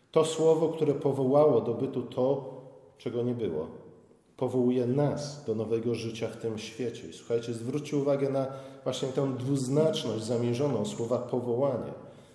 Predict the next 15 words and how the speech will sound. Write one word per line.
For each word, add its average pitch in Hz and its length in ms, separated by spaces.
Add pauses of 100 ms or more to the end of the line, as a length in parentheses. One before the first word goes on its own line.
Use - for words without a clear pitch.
(140)
Bo 151 80
powo-, 143 480
powołanie 156 540
nie 160 160
oznacza 180 400
tylko 127 280
początku 151 640
jakiegoś, 90 500
ale 117 140
powołanie 117 600 (360)
oznacza 113 420
również 110 440
sens - 680 (220)
i 104 100
cel 131 400